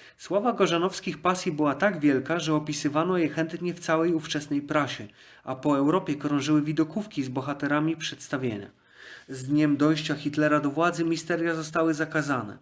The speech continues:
Na starych zdjęciach widać, jak sędziwa już aktorka, która niegdyś odtwarzała rolę Marii Magdaleny, opuszcza w tysiąc dziewięćset czterdziestym piątym roku wieś,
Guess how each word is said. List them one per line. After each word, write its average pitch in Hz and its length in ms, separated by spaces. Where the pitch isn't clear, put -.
Na 127 160
starych 139 340
zdjęciach 143 400
widać, 151 360
jak 143 160
sędziwa 156 420
już 131 160
aktorka, 151 500
która 147 240
niegdyś 139 380
odtwarzała 135 640
rolę 135 420
Marii 139 300
Magdaleny, 135 640
opuszcza 175 480
w 175 60
tysiąc 147 280
dziewięćset 170 320
czterdziestym 160 540
piątym 156 360
roku 147 260
wieś, 151 320